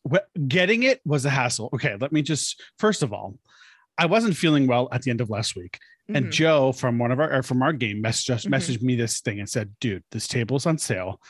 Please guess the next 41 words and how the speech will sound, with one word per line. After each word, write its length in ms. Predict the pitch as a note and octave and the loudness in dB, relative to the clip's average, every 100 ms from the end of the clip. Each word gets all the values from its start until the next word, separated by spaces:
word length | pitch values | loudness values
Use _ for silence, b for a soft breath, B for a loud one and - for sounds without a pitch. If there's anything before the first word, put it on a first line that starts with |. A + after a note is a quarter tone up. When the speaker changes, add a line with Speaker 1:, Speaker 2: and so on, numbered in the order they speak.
| B B | B B
Speaker 2:
Mm-hmm. 320 | G3 F3+ F3+ | -2 0 2
Speaker 1:
It 120 | D3+ | 2
is 180 | D3 - | 2 0
fully, 400 | - F3+ F#3 G3+ | 0 4 6 6
like, 160 | G#3 | 4
a 60 | C3+ | 0
custom 560 | - - F3+ - G3+ D3+ | -2 0 0 2 2 4
built 360 | D3+ C#3+ - - _ _ B B B | 4 4 0 -8 _ _ B B B
wood 420 | C3+ C3 F#3 F3+ | 0 4 4 2
top 420 | - - E3 - - | -2 0 0 0 -4
table 680 | - C#3+ D3 D3 D3 D3 - B | 0 2 4 4 4 2 -2 B
with, 100 | B2+ | -2
like, 140 | B2+ B2 | 0 0
varnish 480 | D3 F3 F3 E3 | 2 4 4 4
on 200 | E3 D#3 | 4 4
it 120 | D3+ D3+ | 4 2
and 140 | B2+ | 0
a 60 | B2 | 0
built-in, 500 | C#3+ D#3+ - D3 C#3 | 2 2 2 2 2
like, 160 | A#2+ | 2
fifty-five 580 | - D#3 - D3 C#3 C3+ | 0 -2 -2 0 0 2
inch 180 | C3 B2 | 2 0
screen 540 | - C3+ B2+ B2 B2+ B2 | 0 2 4 4 2 -2
T 200 | - C3 | -2 0
V, 440 | A#2+ B2 B2 B2 B B B C3+ | 2 2 2 0 B B B 0
uh, 140 | C3 | 2
Speaker 2:
So 60 | C4+ | 2
the 60 | |
Speaker 1:
smart 260 | D3 - D4+ | 2 4 4
Speaker 2:
T 60 | D#4 | 4
V, 60 | |
like, 160 | C4+ G3 | 4 2
Speaker 1:
T 40 | |
V. 60 | A#2 | 2
Speaker 2:
came 280 | G#3 A#3 A#3+ | 2 4 2
in 200 | - G#3 | 0 2
there? 340 | D#4+ B4 - - | 2 2 -2 -8
Speaker 1:
Yes. 640 | B2 C3 A2+ - - - | -2 0 0 -2 -2 0
Speaker 2:
<gasps> 300 | E4+ C5 B4+ | 0 0 2
Speaker 1:
Oh, 640 | C#3 C#3+ D3 D#3 D#3+ D#3+ E3 | 2 4 6 6 6 6 6
yes. 680 | D#3 A#2+ - - - - | 4 0 -4 -12 -10 -8